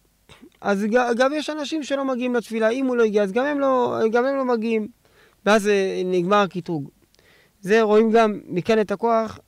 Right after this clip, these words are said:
שגם של יהודי אחד, מה הוא יכול לעשות בשמיים? ש-, שרואים ש-, את הבדיעבד, כמו שאמרנו מקודם על הסוכה, שהיא בדיעבד, לפעמים זה מעלה את הכל. הבדיעבד הזה של הצדיקים, זה מעלה את הכל. כמו הבדיעבד של רבי יהודה זאב, שהוא, שהוא עשה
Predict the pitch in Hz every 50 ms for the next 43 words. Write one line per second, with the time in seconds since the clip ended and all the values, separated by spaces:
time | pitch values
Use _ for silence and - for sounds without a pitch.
0 | - - 175 196 196 190 185 180 220 240 240 220 190 208 208 208 208 208 202 226
1 | 226 214 208 233 226 208 220 220 220 214 202 180 202 208 190 175 190 190 185 170
2 | 175 175 190 214 214 196 - - _ _ _ _ _ _ _ _ _ _ _ _
3 | _ - - 185 175 160 - 180 175 190 220 226 - 240 226 208 - 208 196 190
4 | 196 175 196 196 196 214 233 208 165 220 208 214 208 214 226 226 220 208 196 220
5 | 220 220 214 208 196 180 - 190 - 233 233 - - 208 202 180 190 180 185 196
6 | 190 196 196 226 269 277 269 262 269 269 233 220 _ _ _ _ _ _ _ _
7 | _ _ - 185 175 - 202 202 226 247 247 226 196 208 226 220 214 208 202 202
8 | 208 196 - 180 - - 185 170 151 - _ _ _ _ _ _ - - 156 156
9 | 165 165 165 190 196 190 208 226 220 220 214 226 202 - 202 190 180 - 190 175
10 | 190 180 - 254 262 254 240 233 - - - 180 165 196 233 226 208 202 196 214
11 | 214 208 196 175 - 214 214 185 165 - - - - 196 214 220 220 208 190 196
12 | 185 196 190 190 196 233 226 - 214 202 190 196 196 214 202 214 208 214 214 214
13 | 190 208 196 185 175 190 180 170 - 226 226